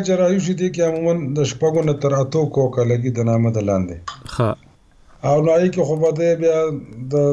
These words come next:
Speaker 1: دوه درې میاشتې پورې خو به هغه زخم ته منتظر وي، ډېر زورونه به هم نه کوي.
Speaker 2: مهم.
Speaker 1: آه، داسې اگر چې فرض کړه عمر داسې وي، صحت نور ښه وي که نه؟
Speaker 2: مهم.
Speaker 1: بعضې خلک شپېته کلن هم وي، خو زلمیان زلمیان وي.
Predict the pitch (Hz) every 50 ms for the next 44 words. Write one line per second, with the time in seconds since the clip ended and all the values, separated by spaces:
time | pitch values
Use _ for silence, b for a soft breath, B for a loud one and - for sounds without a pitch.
0 | 135 131 135 156 160 156 143 160 165 165 165 165 143 147 156 139 131 143 143 139
1 | 120 127 135 143 135 131 135 131 120 135 139 - 147 151 151 135 147 147 147 147
2 | 147 139 143 143 135 139 143 139 143 143 139 139 127 139 139 139 127 123 123 131
3 | 131 143 147 151 147 143 147 143 143 139 127 - 135 127 123 - - - - -
4 | 131 123 120 135 139 151 156 _ _ _ _ _ _ _ _ _ _ _ _ -
5 | 123 120 123 127 127 131 127 127 139 135 120 - 131 135 135 135 123 - - -
6 | - - - - - - - - - 90 - - - - - 131 135 143 139 127
7 | - - - 135 120 - 160 151 131 117 120 151 151 151 151 151 147 139 151 156
8 | 151 - - 156 156 143 120 - 135 139 143 143 147 147 147 139 - - 165 156
9 | 139 123 117 127 143 180 196 190 - - - _ - 147 143 127 127 131 120 110
10 | - 135 139 143 - 131 117 147 151 147 - - - 143 139 143 139 139 143 147
11 | 160 170 170 165 156 147 139 110 117 123 117 123 123 123 127 139 139 143 131 135
12 | 139 131 131 131 127 123 123 120